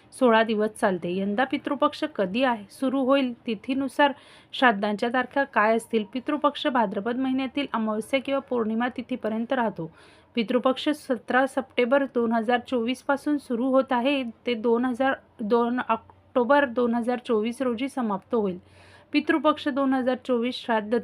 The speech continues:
तिथी सतरा सप्टेंबर दोन हजार चोवीस मंगळवारी पितृपक्ष प्रारंभ, पृष्ठप्रदी पौर्णिमा अठरा सप्टेंबरला बुधवार,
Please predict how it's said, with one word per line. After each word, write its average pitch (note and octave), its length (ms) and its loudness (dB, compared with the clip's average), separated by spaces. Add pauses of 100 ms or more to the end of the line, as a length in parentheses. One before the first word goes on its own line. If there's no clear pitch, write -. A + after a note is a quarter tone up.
तिथी G3+ 280 -2 (560)
सतरा A3+ 320 2
सप्टेंबर B3+ 640 0 (160)
दोन A3+ 260 0
हजार A#3 300 4
चोवीस B3 380 -2
मंगळवारी A3 520 0
पितृपक्ष A3+ 680 -4
प्रारंभ, A3 480 0 (600)
पृष्ठप्रदी A#3+ 1000 0
पौर्णिमा G#3+ 520 0 (360)
अठरा G#3+ 340 -2
सप्टेंबरला C4 800 -2 (340)
बुधवार, G3 420 0